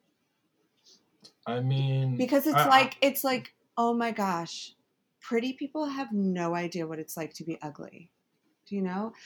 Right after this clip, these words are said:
Speaker 2: So, like, when it's, it seems like we're naturally doing it, it's just everybody's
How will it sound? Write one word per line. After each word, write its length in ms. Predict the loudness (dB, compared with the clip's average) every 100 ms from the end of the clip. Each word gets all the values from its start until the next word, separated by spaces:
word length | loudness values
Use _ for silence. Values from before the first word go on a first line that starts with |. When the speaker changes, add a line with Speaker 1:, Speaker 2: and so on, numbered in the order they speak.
| -20
Speaker 2:
So, 300 | -8 0 2
like, 240 | 4 0 0
when 280 | 0 2 2
it's, 540 | 0 -6 -16 -16 -16 _ -2
it 200 | -2 -2
seems 440 | -4 -4 -4 -4
like 280 | -4 -4 -6 -18 _ _ -4
we're 180 | -2 -2
naturally 720 | -4 -4 -4 -6 -6 -4 -4
doing 400 | -4 -6 -4 -6
it, 240 | -6 -8 -14 _ _ _ -20 _ _
it's 260 | -4 -4 -4
just 600 | 0 0 -2 -8 -14 -18 _ _ _ _ _ 2
everybody's 640 | 2 4 0 2 0 0